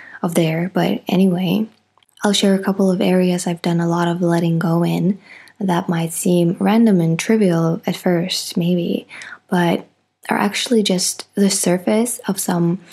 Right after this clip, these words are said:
really universal and profound keys to more alignment, happiness, and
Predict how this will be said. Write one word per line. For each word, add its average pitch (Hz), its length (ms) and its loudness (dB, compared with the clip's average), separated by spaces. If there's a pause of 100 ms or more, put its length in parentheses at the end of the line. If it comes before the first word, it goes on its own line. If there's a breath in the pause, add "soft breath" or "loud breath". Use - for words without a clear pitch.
(480 loud breath)
really 196 640 4 (300)
universal 180 720 2
and 165 160 0
profound 170 640 0
keys 160 340 -2
to 175 480 -2 (800 loud breath)
more 185 160 4
alignment, 175 840 2 (320)
happiness, 165 800 -2
and 165 460 0